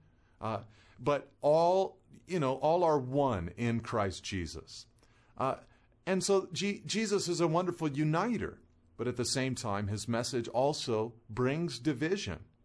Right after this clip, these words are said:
He himself is not divisive,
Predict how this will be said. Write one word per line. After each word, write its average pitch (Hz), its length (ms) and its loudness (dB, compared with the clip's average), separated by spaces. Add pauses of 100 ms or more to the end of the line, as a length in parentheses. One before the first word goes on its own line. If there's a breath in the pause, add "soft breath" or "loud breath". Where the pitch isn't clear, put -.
(100)
He 190 300 2
himself 165 600 0
is 120 160 -4
not 131 380 -2
divisive, 127 960 0